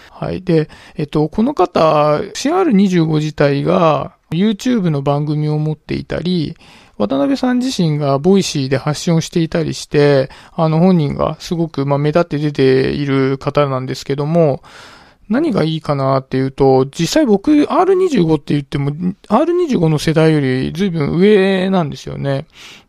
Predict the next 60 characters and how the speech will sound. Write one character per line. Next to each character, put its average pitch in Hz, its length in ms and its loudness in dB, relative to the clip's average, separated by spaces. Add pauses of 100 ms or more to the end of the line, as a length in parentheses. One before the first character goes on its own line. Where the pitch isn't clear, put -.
(100)
で、 233 120 -2
た 339 140 2
だ 226 100 2
ま 185 120 4
あ、 160 40 0
コ - 200 -2
ン 277 80 -2
テ 320 100 0
ン 311 60 0
ツ - 80 -10
と 311 120 4
し - 60 0
て 269 100 2
も 170 100 4
す 165 200 0
ご 175 220 4
い 151 40 -2
面 160 140 -2
白 175 320 4
い 139 420 -6
だ 139 140 -2
け 185 140 2
で 160 120 -2
な 139 140 -2
く - 120 -18
て、 139 420 0
何 180 340 -2
よ 170 200 2
り 156 240 2
僕 151 280 -4
が 277 100 4
い 277 160 2
い 262 40 2
な 165 180 0
と 151 100 -6
思 143 100 -2
っ 139 40 -8
た 143 100 -4
の 127 160 -6
は 139 120 -2
渡 190 140 2
辺 220 200 2
さ 220 160 0
ん 214 80 4
の 208 80 2
キ - 120 -6
ャ 170 40 0
ラ 175 140 2
ク - 100 -16
タ 165 220 0
ー - 20 -6
で、 156 380 2 (380)
あ 180 140 0
の 262 100 4
喋 254 360 0
り 339 120 4
方 330 320 0
だ 165 120 0
と - 140 -8
か、 - 360 -4